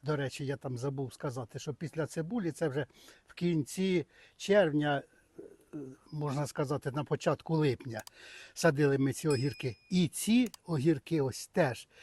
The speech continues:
посаджені. Тільки там посаджені, е, як ви, може, дивилися, хто не дивився, подивіться відео. Прямо так, е, постеляться по землі. А тут ми зробили так, таку при-, примітивну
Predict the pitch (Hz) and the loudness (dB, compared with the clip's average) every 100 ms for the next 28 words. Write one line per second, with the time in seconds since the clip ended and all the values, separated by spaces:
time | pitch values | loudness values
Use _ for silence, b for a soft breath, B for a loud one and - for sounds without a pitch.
0 | B B - 175 180 147 131 123 117 202 | B B 0 2 4 2 2 0 0 -2
1 | 156 190 - 180 - 151 180 131 147 147 | 0 -2 2 0 0 0 0 0 2 2
2 | 139 - 151 147 151 - 147 143 131 - | 0 -4 -6 -2 -4 -2 -2 -2 -2 -12
3 | - 143 127 127 151 196 147 - 139 - | -6 -4 -2 0 2 4 2 -2 -8 -2
4 | 135 123 131 135 - 127 - 120 127 113 | -2 0 0 0 -2 -6 -6 -4 -4 -4
5 | 147 131 120 127 123 B B 277 240 180 | -6 -4 -2 -4 -6 B B 0 2 2
6 | - 147 - _ - 147 139 135 131 127 | 0 -2 -2 _ -12 -6 -4 -4 -6 -10
7 | 143 127 B B B B - 175 165 - | -12 -16 B B B B 0 2 2 -2
8 | - 208 190 147 - 147 165 127 151 131 | 2 4 4 2 0 -4 -2 2 2 2
9 | 120 110 B B B B B B B 160 | -4 -10 B B B B B B B 0
10 | 160 285 - 208 190 170 175 196 170 156 | 4 4 4 4 6 6 6 8 8 6
11 | 170 - - B B B - - - 175 | 4 2 -4 B B B -4 -4 -4 -8
12 | - 175 185 - 160 180 170 160 190 175 | -2 0 0 -4 2 2 4 2 4 4
13 | 147 156 | 6 0